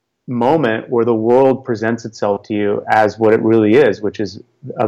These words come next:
a very beautiful thing, you know, the mystery of it, the fullness.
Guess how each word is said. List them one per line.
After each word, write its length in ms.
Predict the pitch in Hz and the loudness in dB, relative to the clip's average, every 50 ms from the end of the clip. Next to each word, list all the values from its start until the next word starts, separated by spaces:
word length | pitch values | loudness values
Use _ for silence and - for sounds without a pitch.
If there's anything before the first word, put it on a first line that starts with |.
| 113 - - | -4 -6 -6
a 80 | 110 | -2
very 200 | 104 110 117 107 | 0 2 2 2
beautiful 600 | 101 98 110 113 113 120 117 - 110 101 101 104 - | 2 0 2 2 2 2 0 0 0 0 0 0 0
thing, 380 | - - 135 147 104 - - _ _ _ _ _ _ _ | 0 0 0 0 0 -4 -8 _ _ _ _ _ _ _
you 80 | - 104 | -10 -6
know, 40 | 98 | -6
the 60 | 107 | -4
mystery 500 | 104 104 117 135 135 - - - 120 110 | -2 0 0 -2 -2 -2 0 2 2 4
of 100 | 104 98 | 2 2
it, 160 | 101 - - | 0 -4 -8
the 80 | - - | -8 -10
fullness. 600 | - - 120 117 120 113 110 - - - - | -4 0 0 2 2 0 -2 -6 -12 -18 -20